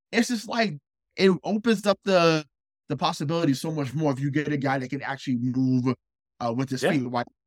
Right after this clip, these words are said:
Speaker 1: the C J Stroud? You see the Bryce Youngs. You know, you see the Caleb Williams of the world. You see Shedeur Sanders. Like, you see those guys coming up, and you're like, "Oh, you know, even, you know, my guy, Drake May." Like, you see it. Like, those guys can actually move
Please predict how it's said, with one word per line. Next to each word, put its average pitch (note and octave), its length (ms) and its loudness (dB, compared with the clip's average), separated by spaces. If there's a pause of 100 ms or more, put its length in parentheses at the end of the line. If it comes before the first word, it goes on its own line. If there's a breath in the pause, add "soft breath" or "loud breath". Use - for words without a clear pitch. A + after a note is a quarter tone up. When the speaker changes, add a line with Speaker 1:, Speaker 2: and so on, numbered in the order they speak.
Speaker 1:
the D#3 80 -10
C C3+ 160 2
J A2+ 140 -4
Stroud? G#2+ 360 -4
You A2+ 60 -8
see G3 160 -6
the F3 120 -2
Bryce B2+ 300 -6
Youngs. G#2 380 -8 (300)
You B2+ 120 -2
know, A#2 60 -2
you B2 180 2
see F#3+ 640 -4 (960)
the A2 80 -20
Caleb C3+ 320 2
Williams C3 220 0
of A#2 100 -4
the A2 60 -14
world. A#2 180 -8
You A#2+ 40 -6
see G3 140 -4
Shedeur C3+ 320 -2
Sanders. A#2 280 -4
Like, A2 120 -6
you C#3 100 0
see G#3 160 -4
those F3+ 240 -2
guys C#3+ 440 0 (280)
coming C3+ 360 -2
up, G3+ 220 4
and C#3 80 -4
you're D#3 140 -2
like, C#3+ 160 -6
"Oh, F3 200 4
you B2+ 180 -6
know, A2+ 140 -12
even, B2 320 -4 (140)
you C3 80 -2
know, A#2+ 120 -2
my C3+ 180 0
guy, B2 260 -2
Drake C3 200 -2
May." E3+ 260 2 (180 loud breath)
Like, C3 120 -2
you D#3+ 100 -2
see B3+ 260 2
it. E3 60 2
Like, B2+ 140 -2
those E3 240 0
guys C#3 320 -4
can D3 140 -6 (100)
actually A#2+ 540 -8 (340)
move A2+ 420 -2